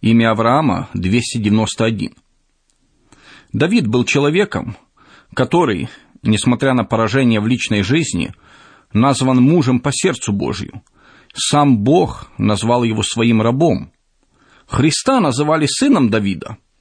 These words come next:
Давидом написаны многие псалмы, примерно сто.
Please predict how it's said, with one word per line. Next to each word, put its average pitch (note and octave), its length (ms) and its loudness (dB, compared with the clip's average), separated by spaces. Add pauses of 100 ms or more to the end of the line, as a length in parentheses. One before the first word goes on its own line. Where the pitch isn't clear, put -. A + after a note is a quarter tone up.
(1160)
Давидом E3 440 0
написаны C#3 480 0
многие C#3 340 2
псалмы, D3 540 0 (680)
примерно F3 400 0
сто. - 380 -4